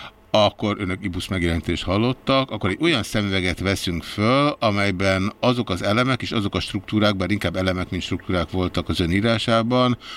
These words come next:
amelyekről ön beszámol, azok lényegtelenek.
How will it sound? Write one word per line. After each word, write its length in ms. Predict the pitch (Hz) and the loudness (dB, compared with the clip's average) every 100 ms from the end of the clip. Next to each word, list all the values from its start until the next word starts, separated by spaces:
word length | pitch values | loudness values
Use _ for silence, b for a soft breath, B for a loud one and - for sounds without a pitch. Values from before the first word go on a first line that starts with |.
| B | B
amelyekről 640 | 104 101 95 - 98 101 - | 0 2 0 0 -2 -2 0
ön 260 | 113 95 | 2 2
beszámol, 1000 | 85 104 - 123 127 131 131 135 139 135 - _ | 0 -2 2 2 2 0 2 2 2 0 -4 _
azok 340 | - 110 107 - | -2 0 0 2
lényegtelenek. 800 | 98 80 76 - - 78 78 | 2 2 -4 -8 -8 -10 -12